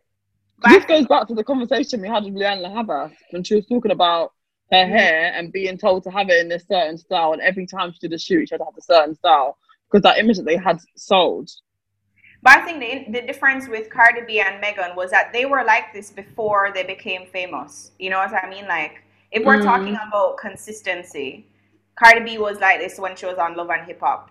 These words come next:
Speaker 1: She became famous based, uh,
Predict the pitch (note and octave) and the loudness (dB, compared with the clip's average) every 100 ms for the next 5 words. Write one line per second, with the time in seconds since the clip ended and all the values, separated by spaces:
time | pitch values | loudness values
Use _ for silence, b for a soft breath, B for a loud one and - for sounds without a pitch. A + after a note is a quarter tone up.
0 | _ - A3 G#3 - G3 A#3+ G#3 G#3 - | _ -10 -8 -8 -8 -8 -4 -6 -6 -8
1 | G#3 G3+ E3 E3 - F3+ F#3 F#3 - _ | -8 -4 -6 -8 -12 -6 -6 -8 -20 _
2 | D3 | -18